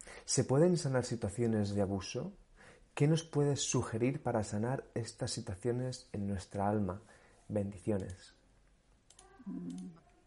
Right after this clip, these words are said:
Speaker 2: bendiciones, bendiciones por, por tu pregunta.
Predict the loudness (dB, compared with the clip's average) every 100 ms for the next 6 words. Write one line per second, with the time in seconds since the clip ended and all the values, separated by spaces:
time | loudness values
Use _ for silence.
0 | _ -4 2 2 2 4 4 4 2 -2
1 | 2 2 4 6 4 2 0 -2 -2 -6
2 | _ -4 -2 -2 -2 0 2 4 2 2
3 | 0